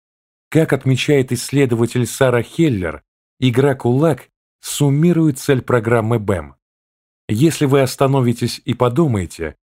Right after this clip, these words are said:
то с большей вероятностью получите то, что хотите. В программе подобная деятельность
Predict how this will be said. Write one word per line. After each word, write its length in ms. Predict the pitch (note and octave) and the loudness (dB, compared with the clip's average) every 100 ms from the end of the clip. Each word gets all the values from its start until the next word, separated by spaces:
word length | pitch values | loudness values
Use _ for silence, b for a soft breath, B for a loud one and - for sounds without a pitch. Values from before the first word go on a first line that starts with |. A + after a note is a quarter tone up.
| _ _ | _ _
то 200 | - E3+ | 0 0
с 100 | C#3+ | 0
большей 400 | B2 D3+ C#3 - | 0 0 0 0
вероятностью 720 | A2 A2+ A#2+ A#2 - G#2+ - G#2+ | 0 0 2 0 -2 -6 -4 -2
получите 540 | A2 G#2 G#2 G2 G#2+ | 0 0 -4 -6 -8
то, 400 | - A#2 C#3 C3 _ | -2 0 0 -2 _
что 260 | - - C#3+ | -16 -4 -2
хотите. 640 | B2 C#3 B2 F2 D2+ C#2 _ _ _ _ _ _ | 0 -2 -2 -6 -8 -16 _ _ _ _ _ _
В 120 | - - | -10 -2
программе 560 | D3+ C#3 F#3 F#3+ D#3 | 0 2 2 2 0
подобная 560 | C3+ B2+ C#3+ A#2 B2 A#2+ | 0 0 0 0 0 0
деятельность 760 | B2 D#3+ A#2+ F#2 F#2 E2 - | 2 2 0 -4 -8 -10 -18